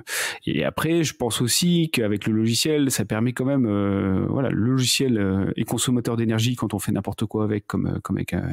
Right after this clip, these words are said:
des bitcoins. Euh, mais, euh, en toute logique, si on prend, euh, l'exemple de Memo, euh, vu toutes les évolutions de logiciels et le fait qu'on ait tout repensé de zéro, euh, mécaniquement, si on atteignait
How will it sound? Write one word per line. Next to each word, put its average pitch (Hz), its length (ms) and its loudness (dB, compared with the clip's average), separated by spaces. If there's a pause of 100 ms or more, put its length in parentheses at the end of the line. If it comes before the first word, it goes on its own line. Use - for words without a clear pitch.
(240)
des 98 360 -2
bitcoins. 143 460 0 (560)
Euh, 92 640 2
mais, 135 340 2
euh, 101 460 2 (300)
en 87 160 -2
toute - 220 -4
logique, 135 420 0 (260)
si 120 140 0
on 143 80 2
prend, 120 360 0
euh, 98 640 0
l'exemple 113 380 2
de 104 80 2
Memo, 139 400 2 (400)
euh, 90 920 0 (1120)
vu 165 580 2
toutes - 160 -2
les 131 120 2
évolutions 127 360 2
de 127 60 4
logiciels 127 720 2
et 95 60 2
le 98 80 0
fait 113 160 -4
qu'on 104 140 -2
ait 95 100 0
tout 143 220 0
repensé 135 640 0 (220)
de 101 80 0
zéro, 123 500 0 (400)
euh, 98 400 0
mécaniquement, 120 500 0
si 131 160 0
on 98 120 2
atteignait 139 500 2